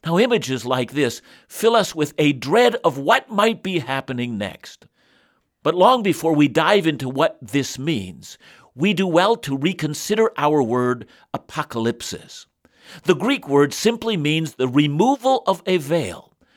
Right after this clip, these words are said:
so that we can see what lies behind. In Matthew ten, verse twenty-six, Jesus tells of a time when all that is now covered will be revealed. And so that's what Revelation does. It lifts the cover of something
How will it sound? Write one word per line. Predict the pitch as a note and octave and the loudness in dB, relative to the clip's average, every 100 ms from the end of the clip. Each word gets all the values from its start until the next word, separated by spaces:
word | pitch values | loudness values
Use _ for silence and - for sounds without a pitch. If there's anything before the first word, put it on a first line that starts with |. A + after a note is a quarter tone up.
| _ - | _ -4
so | F3+ | 2
that | F#3 G3+ | 2 4
we | G3 | 0
can | F#3 D#3+ | 0 -2
see | - - A3+ | -2 -6 -4
what | G3 F3+ D#3 | 0 -2 -2
lies | D3 D3+ D#3 B2 | -4 0 0 0
behind. | C#3+ C#3+ F#3 C3+ F#2 - _ _ _ _ - - | -4 -4 -6 -8 -10 -16 _ _ _ _ -20 -8
In | E3+ | -2
Matthew | F#3 F3+ F3 | 0 0 -4
ten, | F3 - E3+ A#2+ | -4 -2 -2 0
verse | C3 - | -2 -2
twenty-six, | D#3+ D3 C3 - D#3+ - - - | -4 -4 -2 -2 -2 -4 -20 -10
Jesus | A#2+ A3 A3+ A3 - | 0 0 2 -2 -2
tells | F#3+ G#3+ F#3+ - | -2 0 0 0
of | D3 | -2
a | |
time | D3+ C#3+ F#3+ E3+ D#3 | -2 0 2 2 0
when | C#3 C#3+ | -2 2
all | G3 B3 C4+ | 6 6 6
that | A3 E3 | 4 2
is | E3 C3 | 0 2
now | C#3+ C3+ C#3 | 0 0 -2
covered | - - A#3 A#2 A#2 C3 - - _ | -4 0 0 2 0 0 -6 -20 _
will | A2 E3 C4 A3 | -2 2 2 2
be | G3+ | -4
revealed. | G3 G#3 E3 A3 A#2+ D2+ _ _ _ _ _ _ - | -2 -4 -4 -6 -6 -8 _ _ _ _ _ _ -16
And | D#3+ | -8
so | - G#3 | -2 0
that's | A3 A3+ - | 0 0 -2
what | C3 G2+ | -2 0
Revelation | A2 F#2 F2+ F2+ - G#2 | 0 0 -4 -4 -6 -6
does. | G#2+ F3 F3 - - - _ _ - - | -2 -2 -4 -8 -18 -20 _ _ -20 -4
It | E3 D#3 | -2 2
lifts | E3+ - - | 2 2 -2
the | G3+ | -6
cover | F#3+ - G#3+ B2+ | -4 0 0 0
of | - A2+ | -2 -6
something | - - A#3+ A3+ G2+ G2+ | -6 -2 -2 -2 -6 -6